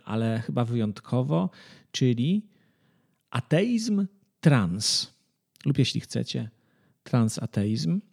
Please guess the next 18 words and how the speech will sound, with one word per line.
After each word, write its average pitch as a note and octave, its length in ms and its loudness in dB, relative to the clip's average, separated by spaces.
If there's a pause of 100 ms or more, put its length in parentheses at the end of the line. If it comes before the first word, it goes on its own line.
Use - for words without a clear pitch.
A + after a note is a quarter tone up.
(280)
Zapraszamy D#3 500 2
do C3+ 200 4
wspierania B2+ 720 2
naszych A2+ 960 -2
poczynań A2+ 840 2
w A2+ 400 0 (200)
profilu B2 440 2
Patronite, G2 920 -4
w - 60 -14
systemie A2 480 -2
Patronite. G2 840 -6
Będziemy G2+ 400 -4
wam G2 320 -4 (400)
wdzięczni, B2 960 2 (340)
będziemy G#2 240 -2
się G#2 120 -6
też G2+ 140 -6
odwdzięczać, A#2 1040 -2